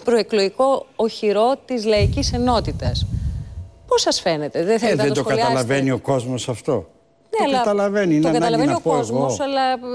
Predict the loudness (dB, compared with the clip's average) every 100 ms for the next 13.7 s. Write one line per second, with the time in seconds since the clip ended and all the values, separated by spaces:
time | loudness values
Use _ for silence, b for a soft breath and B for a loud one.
0 | -6 -6 -6 0 0 2 0 0 2 0
1 | -2 -4 -4 -4 -4 -4 -4 -4 -2 -4
2 | -4 -6 -2 -2 0 -2 -4 -6 -4 0
3 | 2 2 2 0 -2 -4 -10 B B B
4 | B B -4 -2 -2 -8 -20 -20 -20 _
5 | _ _ _ -20 -4 0 0 2 0 0
6 | -2 0 0 0 0 -2 -2 0 -2 B
7 | B 0 2 0 -2 -4 -2 -2 -4 -4
8 | -2 -2 0 0 0 0 -4 -6 -2 0
9 | 0 2 2 2 -4 -20 -8 -2 2 2
10 | 0 -2 B B -14 -4 -2 0 -2 -2
11 | -2 0 0 0 -2 0 0 0 -4 -6
12 | -6 -4 -6 -8 -6 -6 -6 -6 -4 -4
13 | -2 -2 0 0 0 2 2